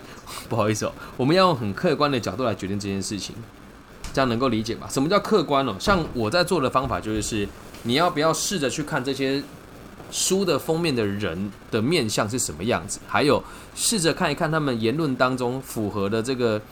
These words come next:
诶，为了符合群众的言论而所写的一些非常不能接受的东西。比如说今天他，我一个朋友跟我讲说，他在看台湾某一个心理师在说婆媳问题嘛，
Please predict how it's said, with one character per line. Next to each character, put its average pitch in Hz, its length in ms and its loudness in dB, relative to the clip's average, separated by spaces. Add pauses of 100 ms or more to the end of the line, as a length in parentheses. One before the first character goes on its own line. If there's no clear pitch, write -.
(360)
诶， 165 80 2
为 226 140 8
了 147 100 4
符 104 260 -6
合 98 300 0
群 117 260 -2
众 156 200 0
的 117 100 2
言 107 260 -2
论 143 200 0 (100)
而 120 100 0
所 127 220 0
写 110 240 -2
的 87 80 -4
一 120 80 0
些 127 160 -2
非 127 240 0
常 98 300 -2 (420)
不 175 100 4
能 117 200 0
接 120 180 0
受 117 160 0
的 98 60 0
东 90 180 -6
西。 - 100 -10
比 107 120 -2
如 117 80 0
说 135 260 0 (140)
今 147 160 -2
天 139 340 0
他， 131 300 -4
我 113 160 0
一 120 40 2
个 123 80 0
朋 127 80 -2
友 113 80 0
跟 117 80 0
我 120 60 0
讲 92 140 -2
说， 110 200 0 (360)
他 151 100 2
在 156 80 2
看 139 300 -2
台 117 140 0
湾 139 140 2
某 110 220 0
一 117 60 -2
个 113 440 2
心 139 220 -2
理 120 100 0
师 120 200 -4
在 123 120 0
说 120 140 0
婆 113 220 -2
媳 107 120 -4
问 110 200 0
题 - 160 -10
嘛， 73 180 -8